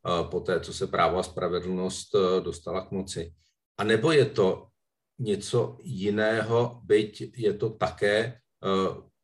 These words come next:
velký problém v těch vztazích Evropské unie nebo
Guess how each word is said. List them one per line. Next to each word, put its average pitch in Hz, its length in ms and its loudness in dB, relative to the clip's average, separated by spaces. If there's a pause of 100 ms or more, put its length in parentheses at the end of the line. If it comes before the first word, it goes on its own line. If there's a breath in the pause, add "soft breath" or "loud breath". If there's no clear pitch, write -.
velký 95 420 -2
problém 104 840 2
v - 40 -20
těch 104 160 -4
vztazích 104 600 -6
Evropské 95 480 -6
unie 107 520 -2 (480 soft breath)
nebo 92 560 0